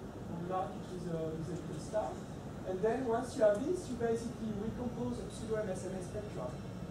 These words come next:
So it looks now like, uh, almost like a shotgun M S M S spectra. So this is an M S M S spectra which is recomposed of the mass of the precursor. So the mass of the precursor information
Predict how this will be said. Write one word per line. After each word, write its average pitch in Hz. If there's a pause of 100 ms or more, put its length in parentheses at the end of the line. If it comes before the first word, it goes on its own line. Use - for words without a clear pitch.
So 381
it - (320)
looks 370
now 226
like, 190
uh, 175
almost 202
like 170
a 156
shotgun 208
M 208
S 190
M -
S -
spectra. - (480)
So 180
this -
is 214
an 185
M 180
S 180
M 175
S 175
spectra 247
which 220
is 190
recomposed 196
of 170
the 165
mass 170
of 175
the 160
precursor. 185
So 185
the 175
mass 208
of -
the 196
precursor 196
information 185